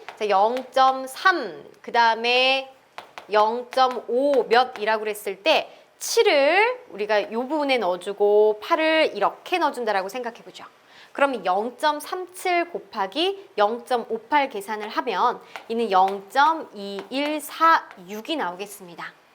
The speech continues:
그럼 두 번째 경우는요. 자, 영점삼칠이 아니라 팔이 오는 경우, 그럼 영점오팔이 아니라 칠이 오는 경우가 되겠죠?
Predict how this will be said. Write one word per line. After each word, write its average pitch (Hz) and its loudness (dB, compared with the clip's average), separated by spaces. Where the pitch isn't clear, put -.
그럼 381 4
두 - -8
번째 381 2
경우는요. 220 -2
자, 214 2
영점삼칠이 320 2
아니라 277 2
팔이 494 2
오는 226 0
경우, 208 0
그럼 254 2
영점오팔이 247 0
아니라 269 4
칠이 - -2
오는 349 0
경우가 214 -4
되겠죠? 208 0